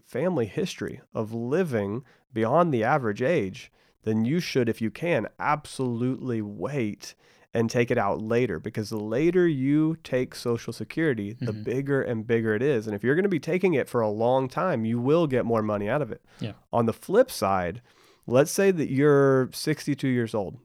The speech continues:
Speaker 1: and your health is really, really bad and you don't see maybe anything turning the curve and getting better, and
Speaker 2: Yeah.
Speaker 1: you think in the next five, six, seven, eight years, uh, you'll probably pass away. Well, then you'd wanna take it as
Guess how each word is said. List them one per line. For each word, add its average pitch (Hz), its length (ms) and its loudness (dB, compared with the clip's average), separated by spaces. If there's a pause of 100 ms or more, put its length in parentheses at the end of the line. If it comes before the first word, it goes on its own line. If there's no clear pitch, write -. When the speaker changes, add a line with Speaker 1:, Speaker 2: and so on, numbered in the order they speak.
(220)
Speaker 1:
and 117 480 4
your 120 280 0
health 123 260 2
is 110 180 -4
really, 131 640 2
really 120 360 0
bad 101 400 -4 (320)
and 107 640 -2
you 131 140 2
don't 123 400 4
see 113 440 -2
maybe 117 500 0
anything 117 420 0
turning 120 380 0
the 107 80 -4
curve 117 320 0
and 104 140 -6
getting 117 300 -2
better, 113 340 2
and 117 160 -6
Speaker 2:
Yeah. 107 100 -2
Speaker 1:
you 123 80 -4
think 135 200 -2
in 117 80 -2
the 113 60 0
next 113 300 -2
five, 117 320 -2
six, - 260 -8
seven, 107 260 -4
eight 98 160 -4
years, 113 520 -2 (420)
uh, 110 120 0
you'll 117 200 0
probably 120 360 4
pass 110 280 -4
away. 113 400 0 (300)
Well, 127 80 0
then 135 160 4
you'd 127 100 4
wanna 139 300 2
take 120 280 -4
it 117 120 -2
as 110 160 -6